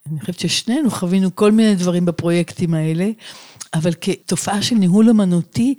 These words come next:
ויוזמה שמזמינה את הדבר לקרות, זה דבר מאוד מיוחד.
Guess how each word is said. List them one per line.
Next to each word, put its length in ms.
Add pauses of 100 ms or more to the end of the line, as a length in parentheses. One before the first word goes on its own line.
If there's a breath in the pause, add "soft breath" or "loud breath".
(500 loud breath)
ויוזמה 760 (360 soft breath)
שמזמינה 1120 (140)
את 100
הדבר 380
לקרות, 720 (480)
זה 120
דבר 280
מאוד 260
מיוחד. 500